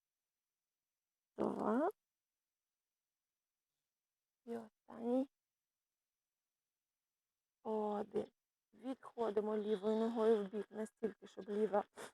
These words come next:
нога була на рівні правого коліна. Піднімаємося наверх, рукою себе тримаємо. І знову змістились трошки в сторону. Повернулись. Злегка в сторону. Повернулись. В сторону.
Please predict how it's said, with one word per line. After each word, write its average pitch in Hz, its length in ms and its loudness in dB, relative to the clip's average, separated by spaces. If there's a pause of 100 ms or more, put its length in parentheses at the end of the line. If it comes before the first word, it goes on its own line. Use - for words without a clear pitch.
(140)
нога 226 280 0
була 202 260 -4
на 226 180 0
рівні 214 320 -2
правого 214 480 2
коліна. 294 420 -2
Піднімаємося 220 600 -4
наверх, 208 420 0
рукою 208 320 -2
себе 214 220 -10
тримаємо. 311 460 -8 (440)
І 233 80 2
знову 220 280 2
змістились 240 500 2
трошки - 360 -10
в - 120 -20
сторону. 302 440 0 (640)
Повернулись. - 640 4 (680)
Злегка 233 340 2
в 220 60 2
сторону. 226 580 -4 (560)
Повернулись. 208 680 -2 (880)
В - 140 -20
сторону. 220 460 0